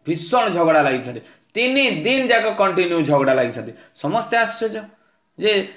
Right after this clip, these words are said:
ଶ୍ରୀ ଶ୍ରୀ ଠାକୁର ଅନୁକୂଳ ଚନ୍ଦ୍ର ହେଲା କ'ଣ, ଯେ ସେ କାହିଁକି ଝଗଡ଼ା ଲାଗୁଛନ୍ତି।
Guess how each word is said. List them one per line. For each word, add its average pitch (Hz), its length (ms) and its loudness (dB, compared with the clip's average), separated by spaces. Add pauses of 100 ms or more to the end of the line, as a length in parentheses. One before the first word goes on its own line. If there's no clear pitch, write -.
(120)
ଶ୍ରୀ - 140 -6
ଶ୍ରୀ 202 120 -6
ଠାକୁର 220 300 2
ଅନୁକୂଳ 202 300 0
ଚନ୍ଦ୍ର 240 280 2
ହେଲା 175 340 2
କ'ଣ, 131 260 -2 (460)
ଯେ 208 80 -4
ସେ 226 120 -2
କାହିଁକି 240 540 0
ଝଗଡ଼ା 165 380 4
ଲାଗୁଛନ୍ତି। 123 640 -2